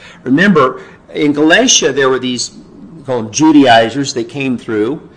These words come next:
They were heretics that said you had to be circumcised to be saved. You had to be, really become a Jew first before you could be saved. And Paul said, "You're, you're, you're making a work,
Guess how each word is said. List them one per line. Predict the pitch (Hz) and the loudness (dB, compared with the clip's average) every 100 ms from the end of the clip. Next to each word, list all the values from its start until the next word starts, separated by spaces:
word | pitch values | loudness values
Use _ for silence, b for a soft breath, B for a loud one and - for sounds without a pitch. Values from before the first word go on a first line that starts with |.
| b b b - | b b b -4
They | 120 | -2
were | 131 170 | 0 0
heretics | 165 165 160 147 143 - | 4 4 4 -2 -4 -6
that | 139 | -4
said | - 127 123 | -2 0 0
you | 117 | -4
had | 143 139 | -4 -4
to | 131 | -2
be | 135 | 0
circumcised | - 214 202 156 120 - 104 110 - | 2 2 2 0 -4 -4 -2 -4 -6
to | 131 | -8
be | 131 | -6
saved. | - 190 131 127 | 0 2 2 -2
You | |
had | 170 214 185 - | 0 0 0 -6
to | |
be, | 135 147 | -10 -4
really | 180 196 - | 2 4 2
become | 175 139 | 0 -4
a | |
Jew | 110 - 160 143 110 | -2 2 6 6 4
first | - - 101 - B B | 2 2 2 -10 B B
before | 120 110 123 | -14 -8 -6
you | 120 | -6
could | 131 101 | -8 -12
be | 107 | -10
saved. | - 180 110 95 - | -6 -4 -4 -8 -14
And | 104 b b b b - | -16 b b b b -2
Paul | 156 165 | 0 2
said, | 151 123 | -2 -6
"You're, | 120 87 | -8 -6
you're, | 131 131 131 - | -4 -2 -4 -8
you're | 127 | -4
making | 139 180 160 135 | 0 0 2 2
a | |
work, | 117 143 226 185 - - | 2 2 4 4 2 -6